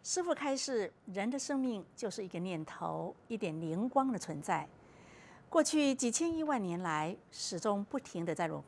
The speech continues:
回，永远不会消失。而会毁灭的，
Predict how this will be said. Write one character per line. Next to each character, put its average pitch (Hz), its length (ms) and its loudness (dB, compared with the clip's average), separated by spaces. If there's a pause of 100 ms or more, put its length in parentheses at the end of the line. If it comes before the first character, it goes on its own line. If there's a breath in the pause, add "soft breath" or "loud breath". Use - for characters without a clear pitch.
(140)
回， 156 280 -6 (420)
永 220 260 2
远 202 200 2
不 156 160 -8
会 165 140 -4
消 165 180 -2
失。 175 360 -6 (1000 loud breath)
而 269 140 4
会 - 180 2
毁 247 160 2
灭 196 240 -2
的， 175 300 0